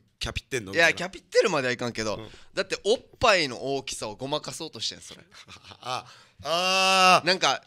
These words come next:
Speaker 1: はいはいはいはい。
Speaker 2: な-、わざ-、なんかおっぱいをなんかふくよかに見せるというか、わからんけどよ。
Speaker 1: はいはいはい。
Speaker 2: わからんけど。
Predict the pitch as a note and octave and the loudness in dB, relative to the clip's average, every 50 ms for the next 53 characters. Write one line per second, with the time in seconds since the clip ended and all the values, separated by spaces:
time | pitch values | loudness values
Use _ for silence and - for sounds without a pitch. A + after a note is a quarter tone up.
0 | _ _ _ _ _ _ _ _ - F3+ G3 F#3+ E3+ D3 D#3 D#3 C#3+ B2 F3+ G#3 | _ _ _ _ _ _ _ _ 0 2 4 4 4 4 4 2 2 4 4 4
1 | A3 A3+ F#3+ - A#3+ C4 A3+ F#3 E3 F#3+ G3+ G3 _ - G3+ E3+ C#3+ B2+ A#2+ A#2 | 4 2 0 0 -2 -2 -2 -2 -2 -2 -2 0 _ 4 4 4 4 2 -2 -4
2 | B2 C#3+ D3 - - G#2+ - - - - F#3+ G3 F#3 E3 - C#3 A2 G#2 G#2 G#2+ | -6 -8 -8 -8 -10 -10 -10 -10 -8 -4 0 0 0 0 -2 -6 -10 -10 -12 -14
3 | - - A2+ G2+ G#2 G2+ - G2+ F2+ - A#2+ D#3 E3+ - G#3+ A3 A#3 A#3 A3+ F#3 | -14 -12 -12 -12 -12 -12 -14 -14 -10 -4 -2 0 2 4 4 4 4 2 0 -2
4 | C#3+ D#3 E3 - - G2 G2 D#3+ D#3+ D3 E3+ E3+ E3 D3 C#3 B2 A#2 E2+ | -2 -2 -4 -4 -8 -8 -8 -10 -8 -8 -8 -8 -8 -10 -10 -12 -12 -14